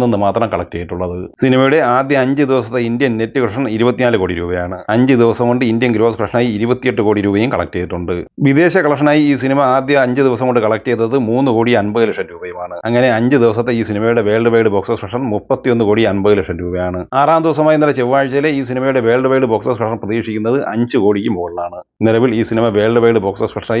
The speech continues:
മുപ്പത്തിയാറ്, മുപ്പത്തിയേഴ് കോടി റേഞ്ചിലാണ് കളക്ട് ചെയ്തിട്ടുള്ളത്. സൽമാൻ ഖാൻ നായകനായി എ ആർ മുരുകദോസ്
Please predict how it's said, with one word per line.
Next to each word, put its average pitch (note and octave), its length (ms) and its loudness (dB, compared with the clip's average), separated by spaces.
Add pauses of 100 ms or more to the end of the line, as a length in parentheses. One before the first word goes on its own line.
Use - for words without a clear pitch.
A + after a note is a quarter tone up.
(100)
മുപ്പത്തിയാറ്, A#2 560 0
മുപ്പത്തിയേഴ് A2 480 0
കോടി G#2 160 2
റേഞ്ചിലാണ് G2 440 -2
കളക്ട് F#2 220 -6
ചെയ്തിട്ടുള്ളത്. F2 460 -8 (200)
സൽമാൻ F#3 460 2
ഖാൻ F#3+ 160 2
നായകനായി E3+ 380 2 (120)
എ C#3+ 40 2 (100)
ആർ D#3+ 140 2
മുരുകദോസ് C#3+ 420 0